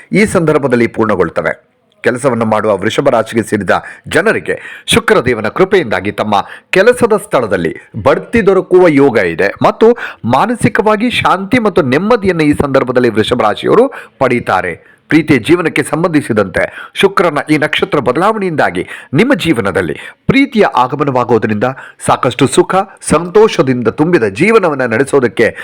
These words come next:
ವೃಷಭ ರಾಶಿಯವರಿಗೆ ಸಾಧ್ಯವಾಗುತ್ತೆ. ಹಾಗಾಗಿ ಈ ಸಮಯದಲ್ಲಿ ನಿಮಗೆ ಮಕ್ಕಳಿಗೆ ಸಂಬಂಧಿಸಿದ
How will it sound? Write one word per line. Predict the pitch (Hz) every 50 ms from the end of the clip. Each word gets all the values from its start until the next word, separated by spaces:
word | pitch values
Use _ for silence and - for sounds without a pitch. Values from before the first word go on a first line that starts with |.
| - - - -
ವೃಷಭ | 110 107 - 131 107
ರಾಶಿಯವರಿಗೆ | 104 107 95 - - 107 95 95 101 92
ಸಾಧ್ಯವಾಗುತ್ತೆ. | - - 90 87 - 117 95 82 - 85 - - 104 - - _ _ _ _ _ _ -
ಹಾಗಾಗಿ | 92 92 101 165 214 208 110 - - - - - - -
ಈ | 101
ಸಮಯದಲ್ಲಿ | - 127 117 165 196 170 151 113 104
ನಿಮಗೆ | 95 110 175 95 107 131 - - - - - -
ಮಕ್ಕಳಿಗೆ | - 269 - - - 240 240 214 220
ಸಂಬಂಧಿಸಿದ | - 190 170 180 165 139 139 139 - 113